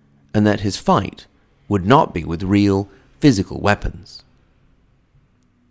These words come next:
So began the conversion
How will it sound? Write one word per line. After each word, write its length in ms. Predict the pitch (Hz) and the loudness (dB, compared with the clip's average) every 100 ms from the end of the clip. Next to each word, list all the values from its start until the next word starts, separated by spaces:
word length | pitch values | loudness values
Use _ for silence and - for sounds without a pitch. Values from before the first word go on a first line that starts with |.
| _ _ _ _ _ _ _ _ _ _ _ _ _ | _ _ _ _ _ _ _ _ _ _ _ _ _
So 320 | - 139 156 | 2 6 8
began 460 | 170 170 107 104 104 | 6 4 2 0 0
the 80 | 107 | -2
conversion 800 | - 107 98 85 90 92 90 | 0 0 2 2 2 0 -4